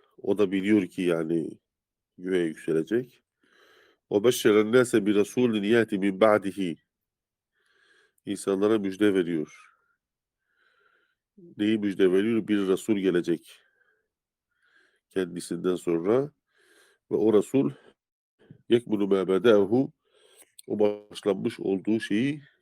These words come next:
kemale erdirecek. وَيُعَمِّمُ مَا خَصَّصَهُ. Ve kendisinin özelde yaptığı şeyi Peygamber Efendimiz sallallahu aleyhi ve sellem ise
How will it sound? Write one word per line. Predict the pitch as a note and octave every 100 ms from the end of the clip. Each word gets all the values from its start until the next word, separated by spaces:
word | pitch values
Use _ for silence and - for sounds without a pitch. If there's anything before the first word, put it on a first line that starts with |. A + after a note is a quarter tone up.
| _
kemale | G#2 F#2 F#2 F#2+
erdirecek. | - F2 E2+ E2+ E2+ E2 D#2+ E2 - _ _ _ _ _ _ _ _ _ _ - _ _ _ _ _ _ _ _ -
وَيُعَمِّمُ | F#2+ F#2+ F#2+ B2 A#2 G#2 F#2+
مَا | F#2+
خَصَّصَهُ. | F#2 F#2+ - A#2 - G#2 A#2+ C#3 C3+ _ _ _ _ _ _ _ _ _ _ _ _ _ _ _ _ _ _ _ _ _ _ _ -
Ve | G2+ G2 - - - -
kendisinin | G#2 F#2+ - A2 A2 A2+ - _ _ _ _ _ _ _ _ _ _ _ _ _ -
özelde | G#2 G#2 G#2 A#2+
yaptığı | A2 G2 - A2 A#2
şeyi | - G#2+ D#3+ F3+ _ _ _ _ _ _ _ _ _ _ _
Peygamber | G#2 F#2+ G2 G2 G#2
Efendimiz | - G2 G2
sallallahu | F#2+ F#2
aleyhi | G2
ve | F#2
sellem | F#2
ise | - A#2+ C#3